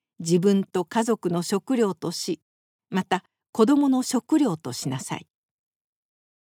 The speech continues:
彼らは言った。「あなたは我々の命をお救いくださった。どうか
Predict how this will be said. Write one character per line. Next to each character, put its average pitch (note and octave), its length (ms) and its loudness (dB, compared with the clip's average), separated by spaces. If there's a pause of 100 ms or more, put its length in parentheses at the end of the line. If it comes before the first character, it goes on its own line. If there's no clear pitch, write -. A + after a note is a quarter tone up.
(300)
彼 D4+ 220 -2
ら E3 140 -2
は A#2 60 -8
言 A2+ 80 -8
っ - 20 -16 (240)
た。 - 180 -12 (1300)
「あ D#3 120 -2
な F3 120 0
た - 140 -6
は C3+ 200 -12 (240)
我 F3+ 220 0
々 F3+ 280 0
の F#3 160 2
命 F#3+ 380 0
を C#3+ 120 2
お E3 80 0
救 - 260 0
い F3 80 4
く - 140 -6
だ F3+ 120 -2
さ - 140 -8
っ - 60 -10 (100)
た。 - 140 -14 (760)
ど A#3 180 2
う G#3+ 40 -2
か - 240 -8